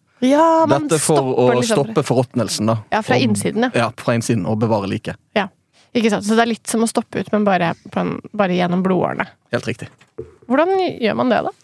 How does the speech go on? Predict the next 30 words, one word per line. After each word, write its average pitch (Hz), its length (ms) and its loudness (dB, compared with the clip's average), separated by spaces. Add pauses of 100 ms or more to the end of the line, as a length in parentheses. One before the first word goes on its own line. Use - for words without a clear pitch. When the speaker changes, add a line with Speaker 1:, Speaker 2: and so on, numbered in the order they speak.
(240)
Speaker 1:
Hvordan 269 180 0
får 233 120 0
man 214 120 2
det 226 60 4
inn 208 80 2
i 202 80 0
blodårene? 208 320 0 (560)
Speaker 2:
Jeg 139 80 4
har 160 60 4
ikke 147 160 0
lyst 143 160 0
til 123 40 2
å 120 40 2
vite 127 180 0
det. - 100 -4 (720)
Speaker 1:
Du - 80 2
har 135 100 6
Speaker 2:
Og - 80 4
Speaker 1:
ikke 135 80 2
det? 123 80 0
Speaker 2:
jeg 131 120 2
kommer 127 220 2
aldri 127 240 0
til 127 140 0
å 107 400 2
i-, 110 160 0
Speaker 1:
Så - 300 0
Speaker 2:
utføre 123 280 4
det 110 100 0
selv. 95 220 -2